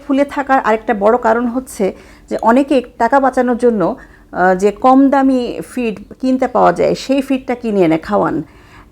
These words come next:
এখন ওই ফিডে অনেক ভিটামিন, মিনারেলস অনুপস্থিত থাকে এবং অনেক উপাদান থাকে না, পাশাপাশি অনেক সময় বাসি হয়ে যায়, ছত্রাক হয়ে যায়। এই ছত্রাক কিন্তু একটা বড় কারণ ক্রপ ফুলে থাকা বা খাদ্যথলি ফুলে থাকার।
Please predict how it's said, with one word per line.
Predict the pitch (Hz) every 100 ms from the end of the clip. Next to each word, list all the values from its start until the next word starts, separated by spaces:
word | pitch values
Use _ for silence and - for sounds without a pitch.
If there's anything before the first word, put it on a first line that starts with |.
| -
এখন | 226 311 311 294 -
ওই | 254 311
ফিডে | 302 302 285 320
অনেক | 330 233 269 302 320 320 - 254 220
ভিটামিন, | 226 247 240 262 262
মিনারেলস | 247 233 233 240 240 277 285 - - _
অনুপস্থিত | 196 202 190 - 160
থাকে | - 139 165
এবং | 180 196 214 - - -
অনেক | 285 330
উপাদান | 311 226 196 196
থাকে | - 240 254
না, | 262 370 - - _ 269
পাশাপাশি | 269 349 320 285 277
অনেক | 240 247
সময় | 269
বাসি | 220 190 -
হয়ে | 240 220
যায়, | 170 160
ছত্রাক | - 233 - - 190
হয়ে | 165
যায়। | 135 113 - - - - -
এই | 247 254
ছত্রাক | - 269 262 - 294
কিন্তু | 277 262 262
একটা | - 185 - 160 160
বড় | 196 226
কারণ | 262 185 185 226 330 - _ _ _
ক্রপ | 185 185 -
ফুলে | 208 196
থাকা | 196 214 262
বা | 220 208 320 - _
খাদ্যথলি | - 190 214 220 254 359
ফুলে | - 285
থাকার। | 254 202 -